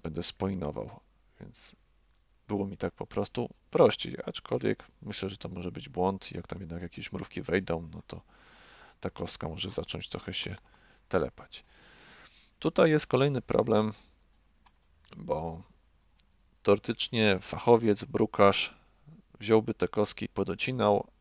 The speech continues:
ale jak mam docinać każdą kostkę na połowę, w tym pyle, w tym hałasie, to łatwiej jest mi rozrobić cztery wiaderka betonu i po prostu tutaj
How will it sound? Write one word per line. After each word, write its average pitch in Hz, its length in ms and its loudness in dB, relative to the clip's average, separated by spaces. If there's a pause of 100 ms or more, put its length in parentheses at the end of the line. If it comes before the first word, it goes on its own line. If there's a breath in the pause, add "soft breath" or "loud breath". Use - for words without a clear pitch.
(320)
ale 120 320 0
jak 120 200 0
mam 110 160 0
docinać 107 520 0
każdą 98 360 -6
kostkę 101 360 -4
na 87 120 -6
połowę, 98 680 2
w - 60 -18
tym 87 200 -10
pyle, 101 400 4
w - 60 -14
tym 95 160 -10
hałasie, 101 600 2 (720 loud breath)
to 131 100 2
łatwiej 120 300 6
jest - 160 -4
mi 104 120 -2
rozrobić 101 640 0 (200 loud breath)
cztery 101 360 -4
wiaderka 95 480 -2
betonu 98 480 0 (160)
i 135 400 -8
po 104 120 -4
prostu - 640 -4 (260)
tutaj - 260 -12